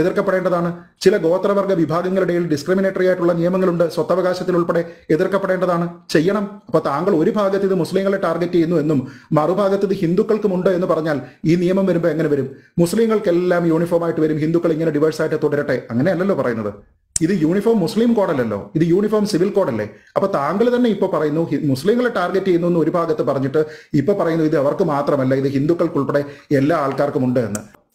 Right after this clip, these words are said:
കോൺഗ്രസിന് ഒരു അഭിപ്രായമുണ്ടോ നമ്മുടെ നാട്ടിൽ മൈനറായിട്ടുള്ള കുട്ടികളുടെ വിവാഹം നടക്കട്ടെ, പെൺകുട്ടികളുടെ വിശിഷ്യ അങ്ങനെ മൈനറായിട്ടുള്ള ആൾക്കാരുടെ വിവാഹം നടക്കട്ടെ എന്നൊരു അസംഷൻ ഉണ്ടോ? ഇപ്പൊ ഞാൻ ഒരു കാര്യം ചോദിക്കാം.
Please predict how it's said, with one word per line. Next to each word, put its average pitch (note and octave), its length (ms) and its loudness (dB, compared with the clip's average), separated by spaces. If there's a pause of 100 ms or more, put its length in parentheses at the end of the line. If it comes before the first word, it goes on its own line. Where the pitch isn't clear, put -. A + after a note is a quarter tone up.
(120)
കോൺഗ്രസിന് G#3 460 2
ഒരു D#3 80 0
അഭിപ്രായമുണ്ടോ C3+ 880 -2
നമ്മുടെ F3 220 0
നാട്ടിൽ D3+ 300 -2 (100)
മൈനറായിട്ടുള്ള D#3 580 0
കുട്ടികളുടെ B2+ 480 0
വിവാഹം B2 420 -2
നടക്കട്ടെ, A#2 420 -2 (100)
പെൺകുട്ടികളുടെ C3 500 0
വിശിഷ്യ A#2+ 420 -2 (580)
അങ്ങനെ E3+ 240 0 (260)
മൈനറായിട്ടുള്ള D3+ 480 0
ആൾക്കാരുടെ C3+ 420 -2
വിവാഹം C3+ 380 0
നടക്കട്ടെ B2 420 -2 (140)
എന്നൊരു C#3 280 2
അസംഷൻ C3+ 280 -2
ഉണ്ടോ? A#2 160 2
ഇപ്പൊ C#3 160 -2
ഞാൻ F3 140 2
ഒരു F#3+ 140 0
കാര്യം E3+ 180 0
ചോദിക്കാം. A2 320 -2